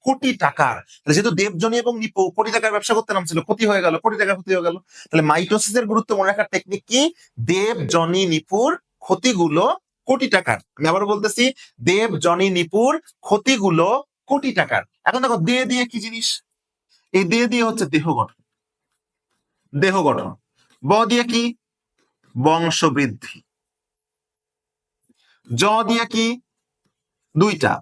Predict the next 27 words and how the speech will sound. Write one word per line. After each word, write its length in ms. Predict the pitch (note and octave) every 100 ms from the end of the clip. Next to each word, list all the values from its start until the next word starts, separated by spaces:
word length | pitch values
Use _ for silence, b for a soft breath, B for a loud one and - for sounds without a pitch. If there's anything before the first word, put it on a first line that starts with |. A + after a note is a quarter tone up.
| -
প্রথমটা 260 | C#3+ F#3+ G#3+
হচ্ছে 160 | G#3+ F3
বংশবৃদ্ধি 500 | F3+ E3+ F3+ G3 G#3+ G3+
করতে 180 | G3+ G3+
গেলে 140 | G3+ G3+
কি 80 | G3+ G3
সৃষ্টি 240 | G#3+ - G3+
করতে 160 | G#3 A3
হবে? 180 | A3 A3+ C4+ _ _ _ _ _ _ _
জননাঙ্গ 540 | A2 C#3+ F#3 G3+ G#3 G#3 G3+
সৃষ্টি 220 | G3+ A3+ G#3
করতে 180 | A3 A3
হবে। 180 | A3 A#3+ C4 _ _ _ -
এবং 120 | E3 G3
শুধু 140 | A3+ F3
জননাঙ্গ 280 | F#3+ G3+ G#3+ G3+
সৃষ্টি 220 | G3+ A#3 A3+
করলেই 280 | - G#3+ G#3
হবে 160 | G3 G3+ G#3+
না, 60 | A#3+ _ _ _ _ _ _ _ - - A2+
জনন 300 | F3 G#3 A3+ A3+ F#3+
কোষের 440 | F#3+ - F3+ D#3+ - - _ _ _ _ _ _ _ _
সংখ্যা 540 | - - F#3+ G3+ G3+ A#3
বৃদ্ধিও 340 | G#3+ F3 F3+ E3
করতে 200 | A#2 - G2+
হবে, 160 | F#2+ _ _ _ _ _ _ _ _ _ -
জনন 360 | C#3 E3 G3